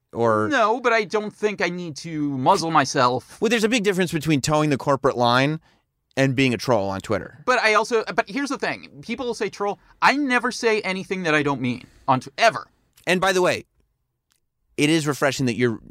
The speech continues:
Speaker 1: name is on your Twitter. It's not like you're,
Speaker 2: Oh.
Speaker 1: you're one of these
Speaker 2: <laughs>
Speaker 1: anonymous trolls and everything. Like, your
Speaker 2: No,
Speaker 1: name,
Speaker 2: oh, of course.
Speaker 1: people know who's saying it, which I do think you deserve some credit for, 'cause most people
Speaker 2: Yeah.
Speaker 1: who, who engage in that, and by the way, you're not even a fraction of the worst of it. Like, you're
Speaker 2: Oh,
Speaker 1: not one of
Speaker 2: God,
Speaker 1: these
Speaker 2: I
Speaker 1: terrible, yeah.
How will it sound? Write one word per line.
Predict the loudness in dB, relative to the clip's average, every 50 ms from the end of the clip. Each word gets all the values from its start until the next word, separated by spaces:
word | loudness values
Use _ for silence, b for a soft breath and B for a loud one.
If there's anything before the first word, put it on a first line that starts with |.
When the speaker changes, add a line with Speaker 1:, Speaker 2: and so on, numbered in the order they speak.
| -20 -20 _ _ -8
Speaker 1:
name | -4 0 2 4 4 4 2
is | 2 2
on | 0 0
your | 0 0
Twitter. | 0 0 0 0 0 -2
It's | -4 -2 0
not | 0 0 2
like | 2 0 0 0
you're, | 0 0
Speaker 2:
Oh. | 2
Speaker 1:
you're | 2 2 2
one | 2 2
of | 0
these | 0 0 0
Speaker 2:
<laughs> | 0 0
Speaker 1:
anonymous | 2 2 2 2 2 2 2 2 2 0 0
trolls | -2 -2 0 2 2 2 2 0 0
and | 0 0
everything. | 2 2 0 0 0 0 0 0
Like, | 0 -2 0 0
your | 0 0
Speaker 2:
No, | 0 2
Speaker 1:
name, | 2 2 2 2 2
Speaker 2:
oh, | 0 0 0
of | -2 -2
course. | -4 -4 -4 -6 -6 -2
Speaker 1:
people | 0 0 2 0 0
know | 0 2 2 2 2
who's | 2 2 0 0
saying | -2 -2 -2 -2 -2 -4 -8
it, | -12 -16 _
which | -2 -2 0 2 2
I | 0
do | 0 0 0 0 0
think | 0 0 0
you | 0 -2 -2
deserve | -2 0 2 0 0 0
some | -2 -4 -2
credit | 0 0 0 0 0
for, | -2 -4 -2
'cause | -2 -4 -2 0
most | 0 2 2 0 -2 -2
people | -2 0 0 0 0 0 0 0 0 -2 -6
Speaker 2:
Yeah. | -10 B B B B B _
Speaker 1:
who, | -2 -2 -2 -2 -4 -12 _ _ _ _ _ _ _ _ _ _ _ -2
who | 0 2 4 4 4 2 0 -6 -8 -2
engage | 0 2 2 4 4 2 2 2
in | 0
that, | 0
and | 2 2
by | 2 2
the | 2 2
way, | 0 0 -4 -8 _ _ _ _ _ _ _ _ _ _ _ -4
you're | 0 2 2 4
not | 4 4
even | 4 2 2 0 0
a | 0
fraction | 2 2 2 0 -2 -6
of | -6 -4
the | -4
worst | -4 -4 -4 -6 -6 -8
of | -8
it. | -6 -2
Like, | -2 0 0
you're | 2 2
Speaker 2:
Oh, | 2
Speaker 1:
not | 2 2
one | 2 2
of | 2 2
Speaker 2:
God, | 2
Speaker 1:
these | 0 0
Speaker 2:
I | 0
Speaker 1:
terrible, | 0 2 2 2 2 0 -2 -2 -2
yeah. | -4 -6 -6